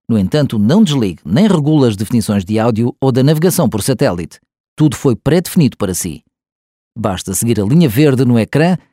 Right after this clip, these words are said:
e as orientações de voz do sistema.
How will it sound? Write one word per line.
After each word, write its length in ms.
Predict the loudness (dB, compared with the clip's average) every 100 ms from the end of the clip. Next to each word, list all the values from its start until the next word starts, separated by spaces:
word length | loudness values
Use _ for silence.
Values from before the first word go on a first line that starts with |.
| _ _
e 100 | -2
as 180 | -2 0
orientações 680 | 0 0 0 0 0 0 0
de 80 | 0
voz 260 | 0 0
do 140 | 0 -2
sistema. 480 | -2 0 0 -2